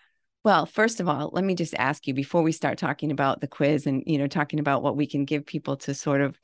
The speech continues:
um, try themselves at home, right? Um,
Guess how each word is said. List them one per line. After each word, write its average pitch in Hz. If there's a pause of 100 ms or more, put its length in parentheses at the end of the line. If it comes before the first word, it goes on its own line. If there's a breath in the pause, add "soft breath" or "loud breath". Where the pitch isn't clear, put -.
(640 soft breath)
um, 139 (720)
try 156
themselves 151
at 160
home, 165
right? 160 (320 loud breath)
Um, 175